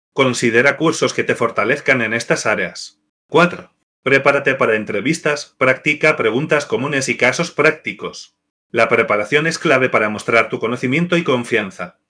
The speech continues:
Importancia de las prácticas en bancos de inversión. Las prácticas son una excelente forma de entrar en el sector.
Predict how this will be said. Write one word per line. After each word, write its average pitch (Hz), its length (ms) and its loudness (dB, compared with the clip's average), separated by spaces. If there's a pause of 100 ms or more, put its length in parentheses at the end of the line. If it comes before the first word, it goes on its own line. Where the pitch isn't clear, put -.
(100)
Importancia 135 760 0
de 123 100 2
las 113 120 0
prácticas 135 800 -2
en 117 180 -4
bancos 143 400 0
de 131 80 0
inversión. 123 520 0
Las 135 120 -2
prácticas 131 840 0
son 147 260 2
una 131 180 0
excelente 135 640 0
forma 135 380 -2
de 123 80 2
entrar 117 460 0
en 110 120 -4
el 104 80 -8
sector. 92 440 -10